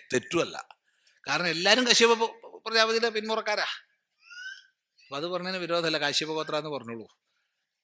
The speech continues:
ഏ? അതറിയില്ല. കാരണം ചുരുക്കം ചില സമുദായങ്ങളിൽ മാത്രമേ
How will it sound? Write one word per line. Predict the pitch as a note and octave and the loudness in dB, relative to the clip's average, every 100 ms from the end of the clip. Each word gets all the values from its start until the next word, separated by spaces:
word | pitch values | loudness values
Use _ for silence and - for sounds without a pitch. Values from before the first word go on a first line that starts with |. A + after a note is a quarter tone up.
| _ | _
ഏ? | - B2+ F3+ F3+ - - - _ _ _ _ _ _ _ _ _ _ _ _ _ _ _ _ C#3 | -14 -12 -12 -14 -16 -18 -20 _ _ _ _ _ _ _ _ _ _ _ _ _ _ _ _ -8
അതറിയില്ല. | D#3+ C3 F3+ A#3 - - _ _ _ _ _ _ _ _ | -6 -6 -6 -6 -10 -12 _ _ _ _ _ _ _ _
കാരണം | A#2+ C#3+ E3+ F#3+ D#3+ - - - - - | -4 -2 -2 -4 -6 -14 -20 -20 -12 -8
ചുരുക്കം | D3+ D#3+ - A3+ | -6 -4 -2 0
ചില | F#3+ F3+ F#3 F#3 - _ _ _ - | 0 0 0 -2 -8 _ _ _ 0
സമുദായങ്ങളിൽ | - C#3 D3+ E3 F3+ F#3+ F#3 F#3+ F#3 | 2 2 2 6 8 6 4 2 2
മാത്രമേ | E3 D3+ - G3+ F3 C3 | 0 0 4 4 6 4